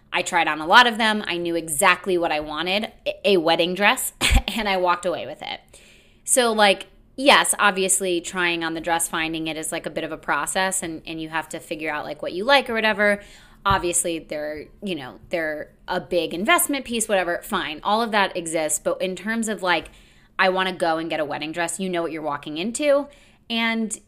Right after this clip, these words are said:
you pick it, you have to choose it so far in advance that it's just kind of, like, done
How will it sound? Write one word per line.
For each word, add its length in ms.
you 360
pick 300
it, 340
you 160
have 340
to 100
choose 320
it 160
so 240
far 300
in 80
advance 460
that 160
it's 120
just 160
kind 200
of, 80
like, 400
done 340